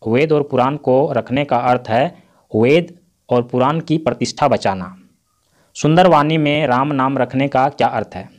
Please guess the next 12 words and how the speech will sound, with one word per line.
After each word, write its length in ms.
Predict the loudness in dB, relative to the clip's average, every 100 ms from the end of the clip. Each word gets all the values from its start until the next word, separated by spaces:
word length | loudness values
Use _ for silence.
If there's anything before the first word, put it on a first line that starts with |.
| _ _ _ _
सुंदरवाणी 600 | -2 2 4 4 4 2 0
में 360 | 0 0 -2
राम 300 | -2 -2 0
नाम 260 | 0 0 0
रखने 280 | -2 -2 -2
का 120 | -2
अर्थ 280 | 0 -2 0
है 140 | 0
राम 240 | 2 0 -2
की 140 | -6
प्रतिष्ठा 500 | -6 -6 -6 -4 -2
बचाना। 400 | -2 -4 -12 -16